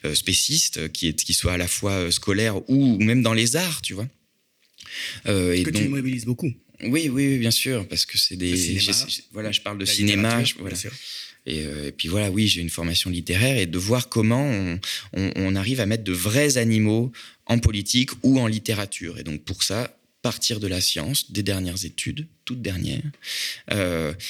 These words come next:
Speaker 1: et, euh, et, et, et, et le, et mettre ça en avant, quoi, plutôt que de parler de nous encore, toujours de nous, ce que, ce que j'ai l'impression de bien connaître les humains, là, c'est bon, tu vois.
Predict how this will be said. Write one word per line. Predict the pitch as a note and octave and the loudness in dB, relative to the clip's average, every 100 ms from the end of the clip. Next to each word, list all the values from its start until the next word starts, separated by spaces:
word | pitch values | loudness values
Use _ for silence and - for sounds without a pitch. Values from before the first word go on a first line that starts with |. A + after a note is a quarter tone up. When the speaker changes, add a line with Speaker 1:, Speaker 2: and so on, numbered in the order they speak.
| - - | -14 -2
Speaker 1:
et, | F#2 F#2+ | 0 0
euh, | D#2 D#2 D#2+ | 0 -2 -2
et, | C#2+ | -4
et, | G#1+ G1+ G1+ E2+ D#2 G1+ | -4 -6 -4 -4 -4 -6
et, | - - - - - - | -10 -12 -12 -12 -14 -14
et | - | -10
le, | - F#2+ | -8 -6
et | D#2+ | -4
mettre | F#2 - F2 | -4 -2 -2
ça | - | 0
en | F#2+ F#2 | 0 0
avant, | E2+ E2+ F#2+ | 0 0 -2
quoi, | - - | -4 -8
plutôt | - - | -10 -10
que | - | -10
de | F2 | -8
parler | - E2+ F2+ | -8 -4 0
de | F#2+ | 2
nous | G#2 G#2+ - D#2 | 4 2 -4 -6
encore, | E2 G2 G2+ | -2 0 0
toujours | - F#2 G2 | -2 -2 0
de | F2 | 0
nous, | F2 G2+ G2 | 2 0 -2
ce | - | -6
que, | - | -8
ce | - | -10
que | - | -10
j'ai | - - G2+ | -10 -4 -2
l'impression | F2+ - G#2+ | 0 -2 -2
de | |
bien | F2+ G#2+ A#2 | 0 2 2
connaître | A2+ G2 G#2 F#2 | 2 0 0 -2
les | F2 E2+ | -2 0
humains, | E2 D#2 | -2 -2
là, | - | -4
c'est | - | -6
bon, | E2+ D#2 | -6 -4
tu | - | -6
vois. | F2 | -10